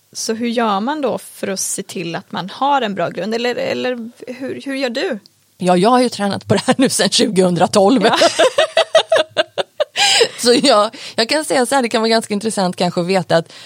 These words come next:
Speaker 2: jag har inte alltid haft de här delarna på plats som en given
Speaker 1: Mm,
Speaker 2: del av
Speaker 1: mm.
Speaker 2: mitt liv. Det jag berättar om här nu innan, varför det är viktigt att få med sig de här, ehm, eh, delarna och faktiskt jobba aktivt med dem, det är för att,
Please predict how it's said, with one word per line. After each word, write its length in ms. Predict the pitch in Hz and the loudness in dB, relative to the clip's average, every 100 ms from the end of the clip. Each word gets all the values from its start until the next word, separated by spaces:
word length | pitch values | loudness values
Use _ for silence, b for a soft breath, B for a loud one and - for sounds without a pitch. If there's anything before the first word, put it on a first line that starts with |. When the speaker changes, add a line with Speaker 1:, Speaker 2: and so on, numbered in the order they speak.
| B | B
Speaker 2:
jag 160 | 165 175 | 2 4
har 100 | 214 | 4
inte 180 | 262 170 | 4 2
alltid 280 | 175 - 156 | 0 -2 -6
haft 120 | - | -4
de 100 | 156 | -2
här 160 | 160 | 0
delarna 460 | 262 262 185 170 165 - - | 2 2 0 -2 -4 -8 -4
på 120 | 175 | -2
plats 300 | 156 147 - | 0 -4 -2
som 140 | 160 156 | -2 -2
en 80 | |
given 220 | 151 165 - | -2 -2 -2
Speaker 1:
Mm, 100 | - | -2
Speaker 2:
del 180 | 156 147 | -4 -2
av 60 | |
Speaker 1:
mm. 120 | 160 202 | -2 -4
Speaker 2:
mitt 100 | 190 | -2
liv. 240 | 170 160 - B B | -2 -2 -6 B B
Det 360 | 170 185 175 - | -2 0 0 0
jag 140 | 170 | -2
berättar 400 | 175 170 - 226 | 0 -4 -4 -2
om 200 | 214 170 | 0 0
här 160 | 170 160 | -2 -2
nu 140 | 160 | -2
innan, 380 | 170 160 185 233 | -4 -2 -2 0
varför 360 | 202 170 - 175 | -2 -4 -8 -4
det 120 | 165 | -2
är 140 | 165 - | -2 -4
viktigt 420 | 175 170 - 160 | -8 -6 -8 -6
att 140 | 170 | -8
få 120 | - | -6
med 240 | 160 202 254 | -4 -2 -2
sig 120 | 269 | -4
de 100 | 240 | -4
här, 280 | 185 170 165 B B B B | 0 -2 -2 B B B B
ehm, 500 | - 175 156 156 160 156 _ _ _ | -4 -2 -2 -2 -6 -8 _ _ _
eh, 140 | 180 170 - | -2 -2 -2
delarna 420 | 180 175 160 165 | -4 -2 -2 -4
och 60 | |
faktiskt 180 | 160 160 | -4 -4
jobba 180 | 175 165 | -4 -4
aktivt 380 | 202 - 262 - | -6 -8 -8 -4
med 160 | 185 | -2
dem, 180 | 170 214 B B B | 0 -2 B B B
det 100 | - | -4
är 40 | 214 | -4
för 140 | - | -2
att, 160 | 175 | -8